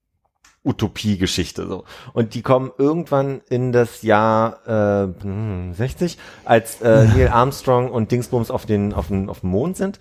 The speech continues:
Speaker 1: Und da gab's diese, da wurde auch ein Film kürzlich drüber gedreht, diese, äh, Frau,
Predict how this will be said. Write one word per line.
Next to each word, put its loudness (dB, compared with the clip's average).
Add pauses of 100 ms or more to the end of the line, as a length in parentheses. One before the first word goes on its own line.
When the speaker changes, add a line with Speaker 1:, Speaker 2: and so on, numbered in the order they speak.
(300)
Speaker 1:
Und -2
da 6
gab's -2
diese, 0 (200)
da -4
wurde 0
auch -4
ein -4
Film -2
kürzlich -10
drüber -4
gedreht, -2 (360)
diese, -2
äh, -20 (720)
Frau, 0